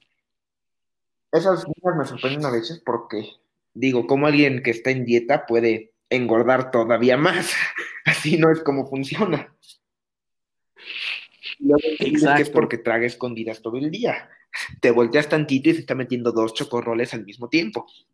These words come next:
Speaker 2: Exacto, exacto. Ok, ¿y quién sería ese vato que puede comer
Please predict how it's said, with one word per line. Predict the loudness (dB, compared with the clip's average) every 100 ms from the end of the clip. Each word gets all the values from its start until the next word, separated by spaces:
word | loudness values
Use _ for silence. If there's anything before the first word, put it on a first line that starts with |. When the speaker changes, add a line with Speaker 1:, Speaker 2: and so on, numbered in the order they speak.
| _ -10 -10 -10 _ _ _ _ _ -8 0
Speaker 2:
Exacto, | 0 0 -2 -2 -4 -10 -10
exacto. | -8 -4 -4 -4 -16 -18 -20 -18 -8
Ok, | -4 0
¿y | 0 -2 -6
quién | -2 -2
sería | 0 2 2
ese | 0
vato | 0 -2 -2 -8
que | -10
puede | -8 -4 -4 -4
comer | -8 -6 -6 -6